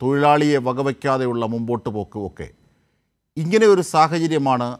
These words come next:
അന്നയുടെ ജീവൻ പൊലിയുന്നതിലേക്ക് നയിച്ചത്. ഈ വാർത്ത നോർവേയിലാണെങ്കിലും രഞ്ജുവിൻ്റെ ശ്രദ്ധയിൽപ്പെട്ടിട്ടുണ്ടാകുമല്ലോ.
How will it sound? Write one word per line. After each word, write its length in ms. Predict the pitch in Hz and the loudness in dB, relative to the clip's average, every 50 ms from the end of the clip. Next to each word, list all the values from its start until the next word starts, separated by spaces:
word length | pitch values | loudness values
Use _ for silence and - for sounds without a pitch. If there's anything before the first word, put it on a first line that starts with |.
| _ _ - | _ _ -4
അന്നയുടെ 460 | 127 139 151 160 165 170 170 160 151 | -2 -2 0 0 0 2 2 4 2
ജീവൻ 440 | 139 123 120 135 151 147 151 143 135 - | 2 0 0 -2 0 2 2 0 0 0
പൊലിയുന്നതിലേക്ക് 840 | 135 135 135 135 135 131 127 127 127 123 117 113 - - 113 107 101 | 0 0 2 2 2 0 0 0 0 0 0 -2 -4 -4 -6 -4 -4
നയിച്ചത്. 460 | 98 95 85 - - 78 - - - _ _ _ _ _ _ _ _ _ _ _ _ _ _ _ _ _ _ _ _ _ - | -4 -4 -6 -8 -14 -18 -18 -20 -20 _ _ _ _ _ _ _ _ _ _ _ _ _ _ _ _ _ _ _ _ _ -4
ഈ 100 | 147 170 | -2 0
വാർത്ത 580 | 165 156 160 170 175 - - 175 151 139 143 - - _ _ _ _ _ _ _ _ _ _ _ _ - 127 | 4 6 6 4 4 2 0 2 2 2 0 -2 -6 _ _ _ _ _ _ _ _ _ _ _ _ -6 -2
നോർവേയിലാണെങ്കിലും 840 | 139 151 156 170 180 185 180 175 170 160 165 165 160 165 165 165 151 | -2 0 2 4 4 4 6 6 4 2 2 0 -2 -2 -2 0 0
രഞ്ജുവിൻ്റെ 360 | 156 160 151 165 175 165 170 | -2 0 2 2 0 0 0
ശ്രദ്ധയിൽപ്പെട്ടിട്ടുണ്ടാകുമല്ലോ. 1120 | - 165 156 151 170 170 156 139 147 139 143 135 131 123 113 101 92 82 71 64 58 - | -2 -6 -4 0 0 0 0 0 -4 -4 -6 -4 -2 -2 0 0 -2 -4 -8 -12 -14 -20